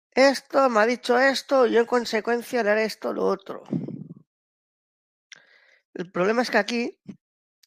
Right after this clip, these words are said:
por ejemplo, se le entrega el poder a la otra persona y se la responsabiliza de algo que a ti te ha sentado mal, cuando muchas veces detrás de ello hay un aprendizaje,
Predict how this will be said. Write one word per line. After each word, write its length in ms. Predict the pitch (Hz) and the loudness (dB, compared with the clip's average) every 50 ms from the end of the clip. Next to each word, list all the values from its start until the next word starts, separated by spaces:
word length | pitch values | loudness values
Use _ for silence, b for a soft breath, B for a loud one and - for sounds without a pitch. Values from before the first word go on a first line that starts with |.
| - - - _ - | -20 -20 -20 _ -6
por 160 | - 143 131 | -4 -4 -4
ejemplo, 580 | - - - 196 196 202 180 - 180 175 - _ - | -2 -4 -2 -2 -2 -2 -2 -4 -4 -4 -4 _ -12
se 180 | - - 160 | -8 -6 -2
le 100 | 151 151 | -2 -2
entrega 300 | 143 139 - 160 196 214 | -2 -4 -4 -2 0 0
el 160 | 214 202 196 | 0 -2 -2
poder 460 | - 175 185 185 196 190 196 - _ _ B B B B B B B B _ | -4 -4 -2 -2 -2 -2 -4 -6 _ _ B B B B B B B B _
a 160 | - 139 135 | -4 -2 0
la 180 | 135 131 139 160 | 2 4 2 2
otra 260 | 180 - 233 226 220 | 2 4 2 2 4
persona 600 | - 208 185 175 - - 226 220 214 202 208 208 208 | 2 -2 -4 -4 -4 -2 0 0 2 2 0 -2 -4
y 60 | 175 | -4
se 140 | - 175 170 | -4 -2 0
la 100 | 165 143 | 0 0
responsabiliza 1000 | 147 147 - - 175 165 - - 151 147 147 175 170 - - - - 262 _ _ b b b b b b b b b b _ - | -2 -4 -6 -4 -4 -4 -2 0 -2 -2 -2 -4 -8 -6 -4 -4 -4 -6 _ _ b b b b b b b b b b _ -10
de 140 | - 165 185 | -2 2 4
algo 260 | 196 208 220 240 220 | 4 6 4 2 2
que 100 | - 196 | 2 0
a 160 | 170 160 - - | 0 0 0 -4
ti 140 | 233 233 | -10 -8
te 120 | 220 - 202 | -4 -4 -4
ha 40 | 160 | -4
sentado 500 | - - 175 165 - 165 160 156 151 151 | -2 -6 -6 -4 -2 -2 -2 0 -2 -2
mal, 380 | 151 151 143 139 - 160 - - - - - _ _ _ _ _ _ _ _ _ _ _ _ _ _ _ | -2 -2 -4 -4 -6 -12 -16 -20 -20 -20 -20 _ _ _ _ _ _ _ _ _ _ _ _ _ _ _
cuando 240 | - 180 165 160 160 | -2 -2 0 0 0
muchas 340 | 170 196 196 - 226 208 214 | -2 -4 -6 -6 -6 -4 -4
veces 300 | 226 208 - 220 202 180 | -6 -2 -2 -2 0 0
detrás 360 | 175 165 - - 185 180 175 | -2 -2 -2 -4 -6 -4 -2
de 200 | 196 202 202 214 | -2 0 0 0
ello 380 | 220 185 175 190 202 - - - | 0 -2 -2 -4 -4 -6 -8 -4
hay 180 | - 175 165 190 | -4 -4 -2 0
un 80 | 196 | -2
aprendizaje, 840 | 196 175 - 175 160 156 151 - - 170 - - - 170 160 160 - | -2 -2 -2 -6 -10 -10 -10 -4 -2 -2 -2 -2 -8 -10 -12 -12 -16